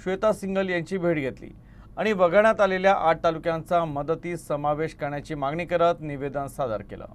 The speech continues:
राज्य सरकारनं जाहीर केलेल्या विशेष मदत पॅकेजमध्ये अमरावती जिल्ह्यातील चौदा पैकी आठ तालुक्यांचा समावेश करण्यात न आल्यामुळं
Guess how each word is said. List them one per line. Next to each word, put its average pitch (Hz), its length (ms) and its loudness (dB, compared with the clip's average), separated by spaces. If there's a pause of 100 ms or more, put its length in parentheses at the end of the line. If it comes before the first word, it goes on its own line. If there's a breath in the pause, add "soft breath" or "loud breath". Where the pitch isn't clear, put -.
(720)
राज्य 190 300 4
सरकारनं 240 520 2
जाहीर 185 220 2
केलेल्या 190 380 6
विशेष 180 560 0
मदत 151 360 -2
पॅकेजमध्ये 160 680 -2
अमरावती 160 400 0
जिल्ह्यातील 160 520 0
चौदा 151 280 0
पैकी 160 300 -2
आठ 143 220 2
तालुक्यांचा 151 580 -2
समावेश 147 520 -6
करण्यात 147 360 -4
न 147 40 -8
आल्यामुळं 156 600 0